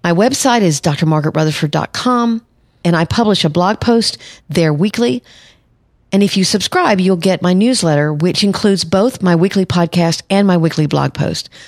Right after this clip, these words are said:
Plus, you get a free ebook, Seven Commandments of Good Therapy, that I wrote a couple of years ago.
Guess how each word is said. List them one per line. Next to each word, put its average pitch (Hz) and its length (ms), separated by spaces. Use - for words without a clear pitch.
Plus, - 240
you 202 60
get 185 160
a 143 160
free 208 260
ebook, 147 380
Seven 185 320
Commandments 151 460
of 143 80
Good 151 160
Therapy, 151 340
that - 120
I 143 40
wrote 147 220
a 147 40
couple - 240
of 131 80
years 147 280
ago. - 240